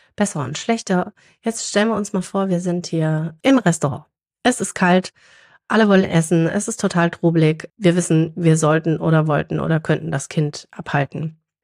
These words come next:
Das werden wir nicht machen, weil es erstens für uns viel zu stressig ist, herauszufinden, wo ist jetzt gerade die Toilette, es ist kalt, wir sind sowieso schon alle gestresst,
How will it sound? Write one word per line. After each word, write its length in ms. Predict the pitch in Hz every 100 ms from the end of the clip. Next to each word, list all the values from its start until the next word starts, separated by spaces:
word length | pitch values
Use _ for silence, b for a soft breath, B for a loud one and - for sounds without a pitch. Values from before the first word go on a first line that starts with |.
| _ -
Das 120 | 175
werden 260 | 190 226 226
wir 80 |
nicht 220 | 233 214 214
machen, 340 | 269 185 165
weil 140 | 160
es 100 | 175
erstens 500 | - 175 220 254 262
für 120 | - 202
uns 180 | 202
viel 160 | - 226
zu 140 | -
stressig 400 | - - 202 -
ist, 120 | 180 170
herauszufinden, 720 | 165 175 - 185 180 180 175
wo 100 | 180
ist 120 | -
jetzt 200 | 165 -
gerade 280 | 165 170 165
die 140 | 165
Toilette, 540 | - 151 247 - 277 -
es 120 | -
ist 140 | 175
kalt, 340 | - 165 226 -
wir 80 | -
sind 200 | 180 170
sowieso 280 | 160 160
schon 220 | 220 240 226
alle 180 | 214
gestresst, 580 | 214 - - 180 190 -